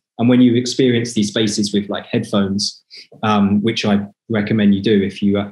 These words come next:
if you sit down and look at it with your computer or your phone, you can really, like, feel like you're immersed in the space and, like,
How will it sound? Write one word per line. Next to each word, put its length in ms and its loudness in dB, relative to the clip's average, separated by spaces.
if 160 -4
you 80 -2
sit 240 -4
down 240 0
and 340 -6
look 160 -4
at 80 -2
it 140 -4
with 80 -6
your 120 -2
computer 440 0
or 80 -2
your 240 -8
phone, 600 -2
you 100 0
can 140 2
really, 320 4
like, 320 0
feel 280 0
like 140 2
you're 140 0
immersed 420 -2
in 80 2
the 60 2
space 580 -4
and, 140 2
like, 160 2